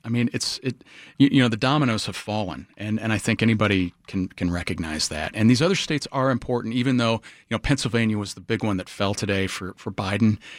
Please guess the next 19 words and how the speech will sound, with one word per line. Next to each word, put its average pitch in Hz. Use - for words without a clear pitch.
You 127
know, 120
these 117
other 156
ones, 139
the 120
more 131
they, 123
they 113
pile 113
on 110
to 110
the, 92
uh, 87
the, -
the, 104
the 101
electoral 98
lead, 107